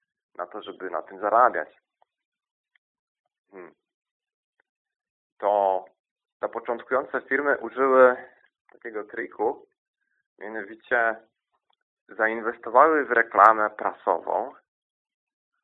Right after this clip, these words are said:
ale reklamowały w czasopismach branżowych siebie w takiej formie,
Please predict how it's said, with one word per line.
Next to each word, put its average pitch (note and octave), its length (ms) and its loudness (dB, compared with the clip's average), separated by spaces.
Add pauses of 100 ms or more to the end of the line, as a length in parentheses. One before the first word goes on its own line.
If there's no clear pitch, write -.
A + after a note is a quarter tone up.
(720)
ale A2+ 520 4 (1600)
reklamowały C3 1200 0 (260)
w - 60 -20
czasopismach A#2 680 -14
branżowych G2 680 -2 (220)
siebie A#2 380 -2 (2500)
w - 40 -20
takiej A#2+ 560 -2 (520)
formie, A#2+ 440 -2